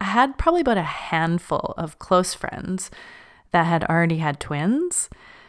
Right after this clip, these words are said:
So they were really helpful before, and they just got it. They knew exactly what to say, when to say it, but mostly they listened.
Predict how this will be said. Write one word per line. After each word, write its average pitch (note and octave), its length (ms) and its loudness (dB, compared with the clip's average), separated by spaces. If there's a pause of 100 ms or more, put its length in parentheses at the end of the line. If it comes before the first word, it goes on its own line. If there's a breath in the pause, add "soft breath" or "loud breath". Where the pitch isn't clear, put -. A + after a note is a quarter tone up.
(140 loud breath)
So E3 640 4
they F#3+ 120 2
were G3+ 140 4
really F3 240 4
helpful D3+ 800 -2 (160)
before, D3+ 720 -4 (180)
and D#3 600 -2 (1300 soft breath)
they F3 100 -4
just F3 280 -4
got D3+ 220 0
it. - 200 -4 (160)
They F3 180 2
knew F3 180 4
exactly E3+ 520 0
what E3 180 2
to E3 100 -8
say, D#3 380 0
when D3+ 220 0
to D3 80 -6
say D3 460 0
it, - 140 -6 (800)
but D#3 200 -2
mostly D#3+ 320 0
they D3 160 -2
listened. G#3+ 680 0